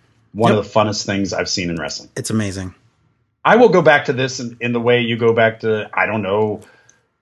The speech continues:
Speaker 1: the empty stadium match. Or this is a good memory of wrestling I will have forever.
Speaker 2: Yep.
Speaker 1: I'm willing to say that. This is, this, this is up there with me of feel-good moments in wrestling. And
Speaker 2: I
Speaker 1: it's not
Speaker 2: agree.
Speaker 1: a, you know, WrestleMania title change or something, but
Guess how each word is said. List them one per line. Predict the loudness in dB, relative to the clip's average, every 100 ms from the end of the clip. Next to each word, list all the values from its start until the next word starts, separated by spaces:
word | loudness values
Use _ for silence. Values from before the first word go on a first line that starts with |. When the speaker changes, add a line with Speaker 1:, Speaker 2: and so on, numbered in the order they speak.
| 0
Speaker 1:
the | 2 4
empty | 0 -2
stadium | -10 -2 0 2 2 2
match. | 4 4 4 2 0 -4
Or | -6 -4
this | -2 0
is | 0
a | 0
good | -2 2 2 4
memory | 2 2 2 -2
of | 0
wrestling | 0 0 -4 -4
I | -4
will | -2 -2
have | -4 -4
forever. | -8 -8 -14 _ _
Speaker 2:
Yep. | -6 2
Speaker 1:
I'm | 4
willing | 4 4
to |
say | 2 2 2
that. | 0 -8
This | -12
is, | -12
this, | -14 -18 -18 -20 _ _ _
this | -8 -6
is | -2
up | 0 0 2
there | 0
with | 0 -6
me | -4 -4 -8 -20 _ _
of | -4 -4
feel-good | 2 2 4 0
moments | 0 -2 -4 -8
in |
wrestling. | -10 -10 -12 -20 _ _ _ -4
And | 0
Speaker 2:
I | 2
Speaker 1:
it's |
not | 4 4
Speaker 2:
agree. | 4 2 -2
Speaker 1:
a, | -2
you | -4
know, | -2 2
WrestleMania | 2 2 0 -2 -2
title | -2 0 -2
change | -4 -6
or | -8
something, | -8 -6 -4
but | -6 -8